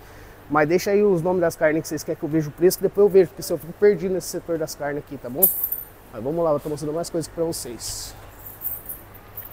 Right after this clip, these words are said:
Hum, aqui tem carne também, ó.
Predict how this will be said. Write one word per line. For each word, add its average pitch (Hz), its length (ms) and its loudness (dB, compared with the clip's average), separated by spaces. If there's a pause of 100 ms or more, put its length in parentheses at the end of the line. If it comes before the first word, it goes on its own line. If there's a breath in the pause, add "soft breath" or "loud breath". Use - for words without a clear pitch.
(440)
Hum, 190 560 -4 (200)
aqui 151 160 -8
tem 156 160 2
carne 151 360 4
também, 180 400 2
ó. 117 100 -2